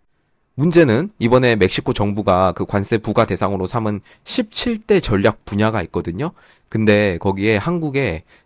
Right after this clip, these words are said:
그 멕시코 대상으로 수출 상위 품목이 아주 많이 포진이 되어 있다라고 합니다. 예를 들어서 멕시코 수출의 일 위, 일, 일 위, 이 위 품목이 자동차 부품과 철강판인데요.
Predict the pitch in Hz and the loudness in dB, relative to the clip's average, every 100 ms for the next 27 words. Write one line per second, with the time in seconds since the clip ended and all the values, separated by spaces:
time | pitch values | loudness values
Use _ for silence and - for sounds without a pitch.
0 | - 92 85 80 - 98 98 135 - 113 | -6 -4 -2 -6 -6 -4 -2 -4 -2 0
1 | 101 101 104 95 90 92 147 - 143 - | 0 0 0 0 -2 -4 -2 -2 -2 -2
2 | 190 160 - 151 110 123 - 98 98 117 | -2 -2 -4 -6 -4 -4 -4 -4 -2 -2
3 | 98 87 87 95 90 - 147 135 127 90 | -2 -4 -4 -4 -4 -4 -4 -4 -4 -2
4 | 90 87 90 87 82 - 92 95 123 143 | -2 0 0 0 -2 -2 -2 -2 -4 -4
5 | 104 80 80 - _ _ _ _ _ _ | -4 -4 -6 -12 _ _ _ _ _ _
6 | _ _ - - - - 107 107 107 101 | _ _ -16 -14 -6 0 2 4 4 6
7 | 104 95 92 - 131 127 - 107 113 104 | 4 4 2 0 0 -2 -2 0 2 2
8 | 120 104 95 110 110 _ _ - 220 110 | 2 2 2 2 0 _ _ 0 2 0
9 | - 113 120 127 180 - 104 113 117 - | 2 4 4 4 0 -2 0 0 0 -2
10 | 143 123 139 120 - 113 127 120 101 98 | -2 -2 -2 -2 0 0 2 2 0 -4
11 | - 95 92 104 107 - 190 170 156 - | -8 -10 -2 0 0 0 2 0 0 2
12 | 127 107 92 110 107 | 2 2 0 0 -2